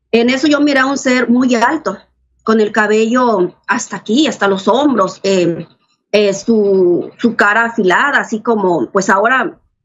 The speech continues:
ahora sé que era el Maestro Jesús, pero en ese momento yo no lo sabía, su vestimenta de blanco y con un listón en la cintura. Y esto le dijo,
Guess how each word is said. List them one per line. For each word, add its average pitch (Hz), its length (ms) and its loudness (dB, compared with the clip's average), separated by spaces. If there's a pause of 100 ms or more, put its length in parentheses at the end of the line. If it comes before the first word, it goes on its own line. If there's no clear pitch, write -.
(160)
ahora 180 260 0
sé 269 260 -2
que 269 80 0
era 226 100 2
el 190 80 0
Maestro 175 320 -4
Jesús, 202 320 -2
pero 220 140 2
en 208 80 2
ese 240 180 0
momento 262 360 0
yo 208 140 0
no 185 140 2
lo 190 80 0
sabía, 247 640 0
su - 120 0
vestimenta 202 640 0
de 175 160 -2
blanco 247 720 0
y 190 240 -2
con 180 200 0
un 202 80 2
listón 196 300 0
en 185 80 0
la 170 120 0
cintura. 240 640 0 (460)
Y 254 180 2
esto 254 220 0
le 285 140 0
dijo, 254 400 -4